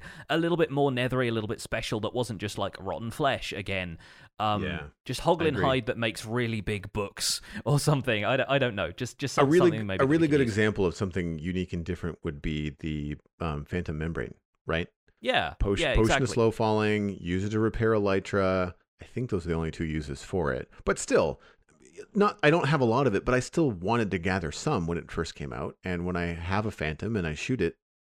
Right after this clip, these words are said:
Speaker 2: I do collect that membrane because I know at some point I'm gonna want a slow falling potion for something.
Speaker 1: Maybe, maybe
Speaker 2: Um,
Speaker 1: have them drop a Hoglin tusk that brews a potion that maybe
Speaker 2: There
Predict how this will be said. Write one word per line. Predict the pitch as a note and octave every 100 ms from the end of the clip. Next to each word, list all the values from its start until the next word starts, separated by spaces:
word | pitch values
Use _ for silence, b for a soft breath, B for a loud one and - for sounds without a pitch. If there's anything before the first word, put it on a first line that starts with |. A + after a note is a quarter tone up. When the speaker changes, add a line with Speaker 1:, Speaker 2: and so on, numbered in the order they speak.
| -
Speaker 2:
I | A2+
do | A2+
collect | D#3 - A#2+ -
that | E2+ - -
membrane | G#2+ B2+ C#2+ D2
because | G#2 G#2
I | A2
know | A#2+ A2+
at |
some | - G#2
point | G2 E2+
I'm |
gonna | D#2+ D2+
want | D2+ D2+
a |
slow | - E2+
falling | - D#2 C#2+
potion | E2+ D#2+ D2+
for | -
something. | - F2 - - - B B
Speaker 1:
Maybe, | G3+ G#3 G3+
maybe | - A3
Speaker 2:
Um, | G3
Speaker 1:
have | F#3+
them | F#3+
drop | C#3+ D3+
a | B2+
Hoglin | A2 D3 B2+ C3+ A#2 G#2+
tusk | - C3 B2 - - A#2+
that | G#2+ E2
brews | A2+ A#2 A2+
a | A2
potion | - A#2+ A2+ B2
that | A2+
maybe |
Speaker 2:
There | G3+